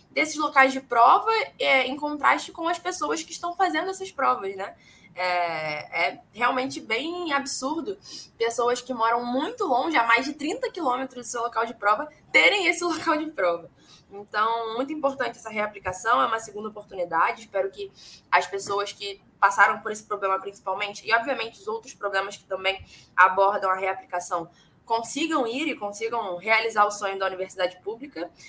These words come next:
É... Enfim, espero também que o inep tome medidas pra, nos próximos anos, a gente não ter que lidar com esse problema da distância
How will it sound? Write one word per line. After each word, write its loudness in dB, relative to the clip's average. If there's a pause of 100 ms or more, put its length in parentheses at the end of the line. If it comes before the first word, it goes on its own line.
(200)
É... 4 (840)
Enfim, 0
espero 2
também -4
que -6
o -2
inep 0
tome 0
medidas -6
pra, 2
nos -2
próximos -2
anos, -4
a -4
gente -6
não -6
ter -4
que -8
lidar -2
com -8
esse -6
problema 0
da 2
distância -6